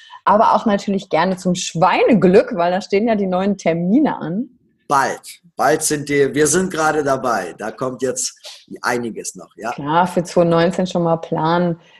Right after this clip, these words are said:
Speaker 1: was man Schönes und Gutes für sich tun kann. Und ich würd sagen, das Beste, was man für sich tun kann, ist definitiv
Speaker 2: Finde ich klasse.
Speaker 1: zu
Speaker 2: Was
Speaker 1: dir
Speaker 2: ich
Speaker 1: zu gehen.
Speaker 2: gerne,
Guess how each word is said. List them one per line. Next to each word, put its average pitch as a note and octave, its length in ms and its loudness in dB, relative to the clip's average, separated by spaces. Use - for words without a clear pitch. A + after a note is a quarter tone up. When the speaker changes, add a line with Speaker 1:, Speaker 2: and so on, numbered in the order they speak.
Speaker 1:
was D3+ 480 -2
man F3+ 180 2
Schönes G3 420 2
und F3 140 -4
Gutes F#3 300 0
für F3+ 100 0
sich G3+ 280 2
tun G3 220 -2
kann. E3+ 280 0
Und E3+ 120 0
ich - 200 -4
würd E3+ 120 -6
sagen, E3 220 0
das D#3+ 180 -4
Beste, F3+ 380 0
was E3 160 -4
man D#3 160 -4
für D3+ 100 -8
sich D#3 260 -4
tun D#3 260 -8
kann, D3 240 -8
ist - 140 -14
definitiv D3+ 520 -4
Speaker 2:
Finde G#3+ 140 0
ich - 180 -10
klasse. F3+ 380 0
Speaker 1:
zu A#3+ 60 4
Speaker 2:
Was G3 120 4
Speaker 1:
dir C4 120 6
Speaker 2:
ich - 100 -8
Speaker 1:
zu F3+ 100 2
gehen. C#3 140 2
Speaker 2:
gerne, - 140 -4